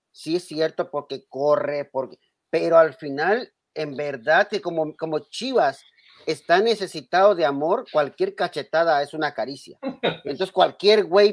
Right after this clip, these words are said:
Speaker 1: puede
Speaker 2: Sí.
Speaker 1: ser un, puede ser ahorita un ídolo, Vega, ¿ídolo de qué? Dios santo. Yo digo, yo también me han criticado, pero, pero la realidad es que sí, los partidos, el partido de ayer era una final, y yo es, hermano,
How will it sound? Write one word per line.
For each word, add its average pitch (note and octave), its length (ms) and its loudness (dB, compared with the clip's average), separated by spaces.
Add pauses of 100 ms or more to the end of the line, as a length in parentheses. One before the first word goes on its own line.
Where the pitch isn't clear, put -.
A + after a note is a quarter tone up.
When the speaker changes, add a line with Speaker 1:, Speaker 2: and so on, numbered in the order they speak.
Speaker 1:
puede F#3+ 260 2
Speaker 2:
Sí. - 60 -10
Speaker 1:
ser F#3 160 2
un, F3 340 2
puede F3+ 280 4
ser F3+ 180 -2
ahorita F3 540 2
un E3+ 300 2
ídolo, D#3 540 -4 (680)
Vega, G#3 540 0
¿ídolo G3+ 360 4
de D3+ 180 -6
qué? G3 300 -6
Dios C#3 240 -8
santo. G#3 320 -4
Yo E3 100 -4
digo, F#3+ 300 0 (280)
yo A3 180 2
también B3 320 2
me B3 60 2
han B3 100 -2
criticado, G#3+ 680 -4
pero, F3 360 -2
pero D#3 260 0
la D3+ 160 0
realidad C#3+ 320 -4
es G#3+ 120 -4
que F3+ 120 -6
sí, F#3 380 -14 (300)
los D#3+ 260 0
partidos, F3 640 2
el F#3 180 0
partido A#3+ 580 2
de F3 120 -4
ayer F#3+ 480 -6 (640)
era A#3+ 180 -2
una B3+ 180 0
final, F3+ 460 -4
y E3+ 140 -6
yo A3 120 0
es, A#3+ 300 -8
hermano, F3 440 -4